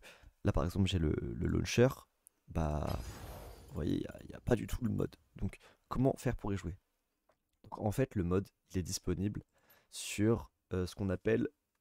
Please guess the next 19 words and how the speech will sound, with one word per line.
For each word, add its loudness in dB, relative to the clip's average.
le -2
League 2
of 2
Legends 0
P 0
B -2
E. -2
P 8
B 0
E. 2
Donc -4
qu'est-ce 2
que -2
c'est 0
que -2
le 2
P 6
B 2
E ? 4